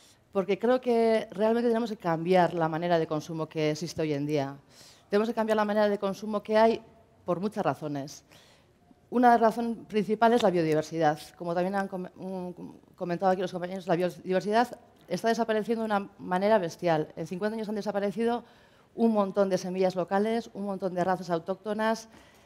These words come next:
está desapareciendo a una velocidad agigantada. Entonces, hay que cambiar las maneras de consumo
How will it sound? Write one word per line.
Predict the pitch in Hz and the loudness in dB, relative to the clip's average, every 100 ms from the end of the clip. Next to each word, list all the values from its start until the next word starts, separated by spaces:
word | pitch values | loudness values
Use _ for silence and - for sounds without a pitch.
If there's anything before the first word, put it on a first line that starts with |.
| - | -8
está | 170 | 2
desapareciendo | 220 226 214 208 226 226 233 - - | 2 2 -2 -2 -4 -4 -8 -12 -8
a | 185 | -4
una | 202 | 2
velocidad | 196 180 190 196 - | 2 2 -2 -4 -4
agigantada. | 170 156 156 160 | -12 -10 -6 -4
Entonces, | 156 180 - | -4 -6 -2
hay | 240 | -2
que | |
cambiar | 226 220 220 - | -2 -2 -2 -4
las | 175 180 | -6 -2
maneras | 202 208 | 0 -2
de | |
consumo | 208 190 220 240 - | -2 -6 -4 -4 -6